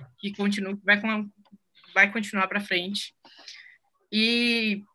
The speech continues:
pras pessoas que eu acredito que deveriam estar lá, porque pra mim é muito triste, assim, que a medicina seja um lugar tão branco, por exemplo,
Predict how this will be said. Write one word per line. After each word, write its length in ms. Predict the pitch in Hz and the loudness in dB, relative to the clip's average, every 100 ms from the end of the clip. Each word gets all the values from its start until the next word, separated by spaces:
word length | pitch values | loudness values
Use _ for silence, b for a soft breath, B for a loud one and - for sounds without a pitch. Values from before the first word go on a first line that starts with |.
| _ | _
pras 160 | 240 262 | 2 4
pessoas 320 | 302 302 294 | 4 2 0
que 80 | 311 | 2
eu 120 | 302 | 4
acredito 440 | 302 302 247 262 | 6 4 4 0
que 80 | - | 0
deveriam 300 | 247 262 254 | 2 4 4
estar 240 | 262 - 285 | 2 0 4
lá, 400 | 208 185 190 208 _ b b b _ | 4 4 0 -8 _ b b b _
porque 360 | 196 202 214 208 | -6 -2 2 2
pra 160 | 220 | 4
mim 180 | 226 226 | 4 4
é 40 | |
muito 300 | 233 269 - | 2 0 -4
triste, 400 | - 302 311 - | -2 4 4 2
assim, 360 | 262 - 208 202 | -2 -2 0 0
que 400 | 202 214 214 208 | 0 -4 -2 2
a 80 | 196 | 2
medicina 520 | 202 208 202 202 190 | 2 0 0 -6 -4
seja 240 | 202 214 214 | -2 -2 -2
um 80 | 226 | 0
lugar 320 | 208 214 - | 2 2 2
tão 220 | 220 240 | -2 0
branco, 400 | 247 202 208 214 - | 2 2 0 -4 -12
por 100 | - | -6
exemplo, 320 | 180 170 160 | -6 -4 -10